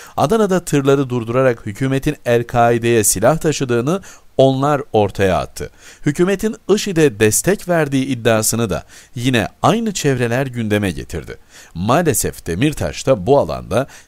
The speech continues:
Kemal Kılıçdaroğlu gibi cemaatin izinden gidiyor. Bu durum şu soruyu akla getiriyor.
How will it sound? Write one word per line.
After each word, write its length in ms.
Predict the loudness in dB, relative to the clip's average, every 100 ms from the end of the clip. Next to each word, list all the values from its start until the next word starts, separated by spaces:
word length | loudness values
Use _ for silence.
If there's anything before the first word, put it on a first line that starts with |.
| -6
Kemal 360 | 0 2 0
Kılıçdaroğlu 800 | 0 -2 -2 0 0 2 2 0
gibi 300 | 0 -2 -2
cemaatin 520 | 0 0 0 -2 -4
izinden 440 | -4 -2 2 2 2
gidiyor. 460 | -2 -8 -12 -14 _ _ -20 -12
Bu 200 | -4 -2
durum 260 | 0 -2 -2
şu 160 | -4 0
soruyu 340 | 2 4 4
akla 300 | 4 2 0
getiriyor. 580 | 0 -4 -8 -10 -12